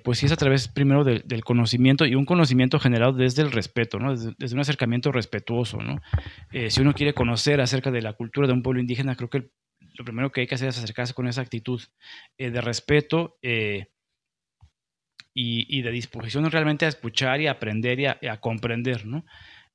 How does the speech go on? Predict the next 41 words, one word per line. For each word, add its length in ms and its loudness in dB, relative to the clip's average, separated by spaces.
Eh, 560 -8
más 220 -4
allá 140 0
de 60 -2
un 100 0
ánimo 200 -2
meramente, 1000 0
eh, 80 -8
pues 140 -6
no 80 0
sé, 260 -2
digamos, 340 -4
académico 720 0
o 140 -6
de 380 -10
curiosidad 420 -4
personal, 560 0
eh, 460 -4
encontrar 440 2
en 60 6
la 100 4
cultura 500 2
los 240 -2
recursos, 680 -4
eh, 260 -6
para 180 -2
generar 460 -2
este 220 -2
entendimiento, 680 2
¿no? 60 -6
Este 160 -10
entendimiento 380 -4
más 180 0
allá, 180 0
digamos, 340 -4
de 60 -6
un 60 -4
aprendizaje 480 -6
formal, 420 -10
¿no? 140 -12
Sino, 380 -14